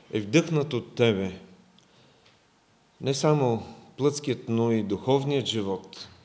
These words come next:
който имаме чрез действието на Святия Дух, чрез новорождението, обновението,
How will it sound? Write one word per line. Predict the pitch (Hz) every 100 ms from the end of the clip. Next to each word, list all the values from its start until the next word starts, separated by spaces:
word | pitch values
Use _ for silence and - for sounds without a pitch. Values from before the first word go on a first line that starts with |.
| _ -
който | 117 117 120
имаме | 127 127 110 104
чрез | - 107 104 - - - -
действието | 117 139 - 143 139 143
на | 127 117
Святия | - 120 120 120 107
Дух, | 117 113
чрез | - 110 107
новорождението, | 117 110 101 92 107 135 135 131 135 127 120 - - -
обновението, | 110 101 107 104 127 131 120 - 123 123